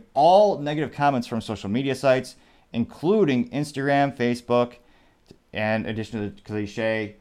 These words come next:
Twitter, which is fascinating 'cause, again, I need to perhaps embrace more social media. And I can't help but notice,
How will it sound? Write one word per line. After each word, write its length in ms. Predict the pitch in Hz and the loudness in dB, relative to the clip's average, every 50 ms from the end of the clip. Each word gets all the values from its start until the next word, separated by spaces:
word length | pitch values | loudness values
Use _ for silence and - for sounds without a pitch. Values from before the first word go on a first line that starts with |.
| _ _ | _ _
Twitter, 500 | - - 120 117 113 120 117 117 117 - - _ _ - _ _ _ _ _ _ _ _ _ _ _ _ _ _ _ _ _ _ _ _ _ _ _ | -6 -4 -4 -2 0 0 0 0 -2 -6 -12 _ _ -20 _ _ _ _ _ _ _ _ _ _ _ _ _ _ _ _ _ _ _ _ _ _ _
which 140 | - 143 156 | -6 -4 -4
is 80 | 156 | 0
fascinating 400 | - 196 185 185 190 139 127 117 | 2 2 2 2 0 -2 -4 -4
'cause, 120 | 98 - - - | -4 -8 -10 -8
again, 380 | 85 104 117 113 120 113 107 | -6 -6 -4 -2 -2 -2 -2
I 100 | 104 101 | -2 -2
need 180 | 104 107 104 95 | -4 -6 -6 -8
to 280 | 104 101 95 92 92 - - - | -6 -6 -6 -8 -8 -12 -12 -6
perhaps 240 | 120 110 107 104 | -4 -4 -2 -4
embrace 300 | - 104 117 113 104 - | -6 -8 -8 -8 -8 -6
more 100 | 110 110 | -8 -8
social 300 | 101 107 104 92 - 104 | -8 -8 -8 -8 -8 -6
media. 440 | 101 123 135 131 117 113 107 104 - - _ _ _ _ _ _ _ _ _ _ _ - | -4 -2 -2 -2 0 0 -2 -2 -4 -8 _ _ _ _ _ _ _ _ _ _ _ -2
And 340 | 117 117 117 117 104 - - - _ _ _ _ _ _ _ _ _ _ _ _ _ - - - - - _ _ _ _ _ _ _ _ _ _ _ _ _ - | 0 2 2 2 0 -2 -6 -14 _ _ _ _ _ _ _ _ _ _ _ _ _ -20 -20 -20 -20 -20 _ _ _ _ _ _ _ _ _ _ _ _ _ -14
I 60 | 117 | -10
can't 160 | - 160 160 | -6 -2 -2
help 120 | 147 127 | -2 -2
but 80 | 139 120 | -2 -2
notice, 480 | 117 131 127 123 123 123 - - - | -2 -2 -2 -2 -4 -6 -10 -16 -20